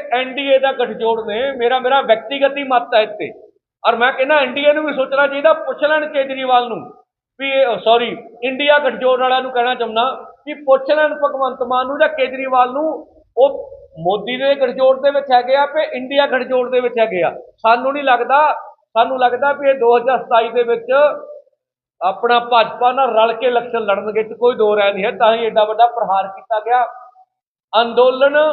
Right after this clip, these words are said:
ਕੱਲ੍ਹ ਵੀ ਚੱਲਦਾ ਸੀ, ਅੰਦੋਲਨ ਦਾ ਇੱਕ ਰੂਪ ਸੀਗਾ।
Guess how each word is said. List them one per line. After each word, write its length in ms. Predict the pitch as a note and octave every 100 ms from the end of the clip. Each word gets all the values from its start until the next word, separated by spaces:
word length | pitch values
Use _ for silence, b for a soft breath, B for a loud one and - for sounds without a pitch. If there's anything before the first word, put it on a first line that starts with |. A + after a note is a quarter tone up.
| - - - _ _ _ _
ਕੱਲ੍ਹ 280 | A#3 A#3 C4
ਵੀ 120 | D4
ਚੱਲਦਾ 400 | C#4 C4+ C4 C#4
ਸੀ, 180 | C4+ C#4
ਅੰਦੋਲਨ 400 | B3+ A#3 B3 B3+
ਦਾ 80 | C#4
ਇੱਕ 140 | C4+
ਰੂਪ 320 | B3 A#3+ B3
ਸੀਗਾ। 460 | G#3+ B3 G3+ D3+